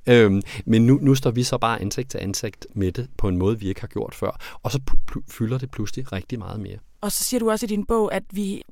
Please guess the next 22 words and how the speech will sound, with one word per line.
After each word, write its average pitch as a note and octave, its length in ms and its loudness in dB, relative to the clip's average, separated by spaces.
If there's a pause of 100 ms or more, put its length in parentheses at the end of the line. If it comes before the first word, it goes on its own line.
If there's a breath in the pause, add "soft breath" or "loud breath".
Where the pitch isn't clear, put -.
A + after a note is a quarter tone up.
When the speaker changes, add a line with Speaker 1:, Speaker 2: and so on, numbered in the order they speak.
(100)
Speaker 2:
simpelthen G#3+ 280 -4
retorisk F#3 640 -4
har, E3+ 360 -4
har E3+ 160 -4
ombeskrevet F#3 920 -4 (360 soft breath)
nye G#3 300 0
typer G3 300 -6
af F3+ 160 -6
krige. G3 440 -8 (120)
Øhm. F3 480 -6
Speaker 1:
Jamen, G#2+ 120 0
når G#2 80 2
man, G2 180 2
som - 440 -6
jeg A2 200 4
er A2+ 40 6
opdraget G2+ 540 2
i F#2+ 40 -2
sikkerhedspolitik G#2+ 720 -6
og E2+ 60 -4
har F#2+ 80 -2
læst F#2 260 -2